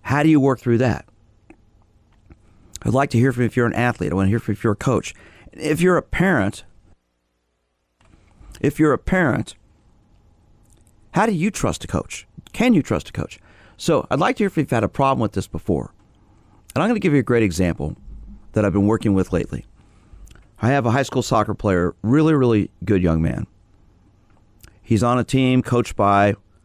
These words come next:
a former pr-, Premier League player from Europe, a guy that understands soccer right and left. And one of the things that's an issue for this young man is getting him to push himself to his limit.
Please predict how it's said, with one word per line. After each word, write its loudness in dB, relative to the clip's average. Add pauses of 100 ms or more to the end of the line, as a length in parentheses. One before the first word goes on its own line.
(200)
a -16
former 0
pr-, -6 (140)
Premier 2
League 4
player 2
from -4
Europe, -4 (1500)
a 0
guy 2
that 2
understands 2
soccer -2
right -2
and -14
left. -6 (1500)
And 2
one 4
of 2
the 2
things 0
that's -2
an 2
issue 0
for -4
this 0
young 2
man 2 (120)
is -4
getting 2
him 2 (280)
to -2
push 0
himself 0
to -4
his 0
limit. -8